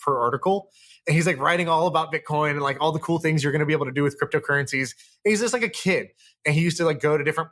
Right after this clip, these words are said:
crypto projects and meet them and be like, "Hey, I'd love to, like, help or, like, "intern," or, like, kinda, like,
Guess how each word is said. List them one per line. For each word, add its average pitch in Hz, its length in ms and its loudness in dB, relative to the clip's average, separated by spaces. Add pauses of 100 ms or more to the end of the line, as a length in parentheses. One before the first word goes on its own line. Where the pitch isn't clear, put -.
(100)
crypto 160 240 0
projects 143 460 -2
and 127 100 -6
meet 151 200 -2
them 156 160 0
and 139 80 -2
be 127 60 -4
like, 123 140 -6
"Hey, 190 220 0
I'd 170 100 0
love 180 160 -2
to, 170 80 -6
like, 151 240 0 (420)
help 202 400 -2
or, 151 120 2
like, 139 200 -2
"intern," 180 440 0
or, 147 80 2
like, 143 160 0
kinda, 156 200 0
like, 143 240 -2